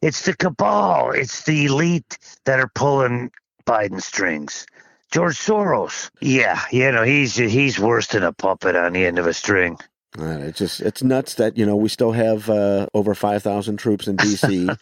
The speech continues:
Speaker 1: <laughs>
Speaker 2: We still have fencing, a perimeter up around,
Speaker 1: Oh, yeah.
Speaker 2: you know, the
Speaker 1: It's
Speaker 2: Capitol
Speaker 1: not
Speaker 2: building.
Speaker 1: over, my friend.
Speaker 2: A lot of things are not making sense.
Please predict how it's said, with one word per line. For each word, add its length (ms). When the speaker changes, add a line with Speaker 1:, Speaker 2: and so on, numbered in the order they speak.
Speaker 1:
<laughs> 320
Speaker 2:
We 60
still 240
have 180
fencing, 880
a 120
perimeter 640
up 260
around, 880
Speaker 1:
Oh, 440
yeah. 640
Speaker 2:
you 80
know, 60
the 100
Speaker 1:
It's 100
Speaker 2:
Capitol 260
Speaker 1:
not 180
Speaker 2:
building. 280
Speaker 1:
over, 260
my 280
friend. 600
Speaker 2:
A 100
lot 180
of 100
things 300
are 80
not 260
making 460
sense. 600